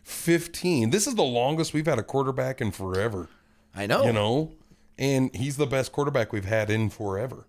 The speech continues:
Speaker 2: Yeah.
Speaker 1: since Brett Favre.
Speaker 2: Brett
Speaker 1: And so,
Speaker 2: Favre.
Speaker 1: Favre.
Speaker 2: I love
Speaker 1: And
Speaker 2: Brett
Speaker 1: so,
Speaker 2: Favre.
Speaker 1: <laughs> I do too.
Speaker 2: I wish he was back
Speaker 1: And
Speaker 2: playing.
Speaker 1: so anyway,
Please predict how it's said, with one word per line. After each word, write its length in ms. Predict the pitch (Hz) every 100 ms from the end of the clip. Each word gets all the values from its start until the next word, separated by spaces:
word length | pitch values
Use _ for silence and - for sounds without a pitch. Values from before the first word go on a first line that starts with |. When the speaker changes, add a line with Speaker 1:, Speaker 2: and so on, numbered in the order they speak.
| -
Speaker 2:
Yeah. 200 | 101 143
Speaker 1:
since 140 | -
Brett 240 | 98 117 110
Favre. 480 | 107 120 95 - - _
Speaker 2:
Brett 200 | - 113 117
Speaker 1:
And 80 |
so, 200 | 127 -
Speaker 2:
Favre. 440 | - 135 117 95 - - -
Speaker 1:
Favre. 680 | - 143 151 101 92 80 87 _ _ -
Speaker 2:
I 100 | 90
love 120 | 87
Speaker 1:
And 200 | 104 127 95
Speaker 2:
Brett 160 | 71
Speaker 1:
so, 240 | - 156 139
Speaker 2:
Favre. 160 | - 131
Speaker 1:
<laughs> 0 |
I 160 | 180 185
do 140 | 165
too. 340 | - 165 160 104
Speaker 2:
I 60 |
wish 200 | 107 110
he 60 | 95
was 140 | 82
back 240 | 73 82 78
Speaker 1:
And 80 | 151 170
Speaker 2:
playing. 60 |
Speaker 1:
so 120 | 160 214
anyway, 400 | 202 139 107